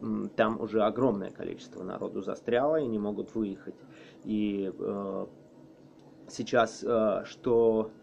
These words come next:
здесь уже довольно давно и в Таиланде наконец-то началось, э, м, людям продлевают визы, людям прощают оверстей, и,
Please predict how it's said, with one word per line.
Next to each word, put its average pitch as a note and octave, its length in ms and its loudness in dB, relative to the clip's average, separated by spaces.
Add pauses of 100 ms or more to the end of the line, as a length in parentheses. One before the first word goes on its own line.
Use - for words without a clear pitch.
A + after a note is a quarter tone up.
(680)
здесь B2+ 440 0
уже D#3 160 2
довольно C#3+ 380 6
давно B2 420 2
и A2 60 2
в A2 80 -4
Таиланде C3 460 2
наконец-то B2 500 -2
началось, A2+ 560 -2
э, A2+ 320 4 (120)
м, A2+ 160 -4
людям B2 540 2
продлевают A2+ 760 2
визы, C#3+ 380 0
людям G#2 720 0
прощают A2 560 0
оверстей, C3+ 920 0
и, G#2 520 -4